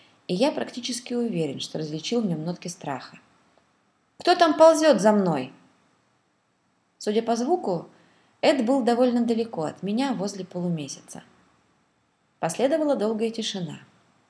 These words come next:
Песня уже подошла к концу и заиграла снова. Неожиданно для себя я стал прислушиваться к ней, по-настоящему слушать.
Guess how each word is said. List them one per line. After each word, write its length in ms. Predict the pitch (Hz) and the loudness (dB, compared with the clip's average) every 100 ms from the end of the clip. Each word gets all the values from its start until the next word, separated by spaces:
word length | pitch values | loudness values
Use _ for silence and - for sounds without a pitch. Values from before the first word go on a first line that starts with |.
| _ _ _ - - - - - | _ _ _ -20 -20 -20 -18 -2
Песня 340 | 339 381 302 | 0 2 0
уже 160 | 233 285 | 0 0
подошла 400 | 262 208 208 247 | 0 -2 -2 -4
к 100 | 247 | -4
концу 480 | 226 214 - 151 - | -8 -8 -8 -10 -8
и 60 | 165 | -6
заиграла 480 | 165 165 180 220 208 | -2 -2 -2 -2 -6
снова. 460 | - 156 143 - - _ _ _ _ _ _ _ - - _ | -8 -10 -10 -14 -20 _ _ _ _ _ _ _ -20 -20 _
Неожиданно 640 | 180 196 202 226 220 202 190 | 0 4 6 4 2 2 0
для 100 | 196 | -2
себя 340 | - 202 254 | -2 2 4
я 200 | 233 185 | 4 2
стал 240 | 180 214 | 0 -2
прислушиваться 720 | 214 220 220 233 233 156 156 156 | -2 -4 0 -2 -2 -6 -8 -10
к 120 | - | -6
ней, 360 | 190 240 233 - - _ _ _ _ | -2 -2 -4 -10 -20 _ _ _ _
по-настоящему 960 | 175 180 175 190 214 226 220 208 202 - | -4 -4 -2 -2 -2 -2 -2 -4 -6 -10
слушать. 800 | - - 220 165 - - - | -10 -4 -4 -4 -6 -12 -18